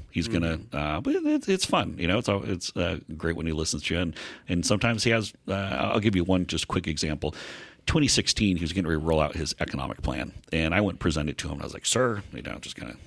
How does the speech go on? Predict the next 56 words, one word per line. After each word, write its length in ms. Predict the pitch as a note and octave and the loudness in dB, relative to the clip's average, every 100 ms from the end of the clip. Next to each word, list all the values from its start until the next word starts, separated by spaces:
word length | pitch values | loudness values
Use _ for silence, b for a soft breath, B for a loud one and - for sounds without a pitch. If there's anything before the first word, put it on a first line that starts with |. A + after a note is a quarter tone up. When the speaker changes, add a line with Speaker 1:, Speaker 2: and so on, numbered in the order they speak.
| - _ - | -20 _ -12
Speaker 1:
make 100 | - | -10
fun 120 | - | -8
of 60 | C#2+ | -8
myself 320 | C2 - A1 | -8 -8 -8
here. 100 | C#2 | -10
I'm 80 | C2 | -10
like, 140 | - | -6
"Sir, 280 | - D#3+ C#3 | 0 2 2
here's 300 | A2+ B2 A#2 | 2 2 0
this 160 | F#2 - | -2 -2
detailed 460 | G#2+ A2 A2+ G#2 | -2 -2 0 -2
plan 340 | - G2+ G2+ F#2 | -2 0 2 2
that, 120 | D#2+ B B B B | -2 B B B B
you 80 | - | -2
know, 180 | E2 D#2+ | 0 0
the 260 | D#2+ D2 - | 0 -4 -4
entire 380 | D#2+ D2 B2 A2+ | -6 -2 0 0
team 260 | - G#2 | 0 2
got 160 | F#2+ F2+ | 2 0
together 240 | - F2 | 2 0
and 80 | E2 | 0
worked 220 | D#2 D2 G1+ | -2 -2 -2
on, 80 | |
this 160 | - F2 | -2 2
rollout 380 | G2 F2 C2+ - | 4 4 2 -4
plan 260 | C#2 C2+ | -6 -6
for 100 | C2+ | -8
us." 100 | C#2 - | -10 -6
And 120 | E2 | -4
he, 120 | D2 - | -4 -6
he 200 | D#2+ D2 | -12 -10
just 160 | - D3 | -6 -4
kinda 200 | - - | -6 -6
looks 220 | - - | -8 -6
at 80 | E2+ | -4
me 60 | F2 | -2
and 60 | D#2 | -2
he 60 | |
goes, 160 | C2+ - b b b b b - | -4 -6 b b b b b -8
"Jace, 300 | D3+ C#3 - | -4 -2 -2
how 140 | E3 | 0
long 120 | C#3+ | 0
did 160 | C#2+ C2+ | -2 -2
you 60 | |
spend 260 | C2 - C#2+ | -4 -4 -4
working 260 | C#2+ D2 D2 | -4 -6 -6
on 100 | C#2+ | -6
that?" 180 | C#2+ - | -6 -8
Uh, 80 | - - _ _ | -12 -12 _ _
and 100 | - | -8
I 40 | D2+ | -6
was 80 | C#2 | -6
like, 120 | - | -8
"Uh-oh." 380 | - - - - B B B B B - | -8 -6 -6 -8 B B B B B -2
I'm 100 | A2 | 2
like, 160 | G#2+ | 2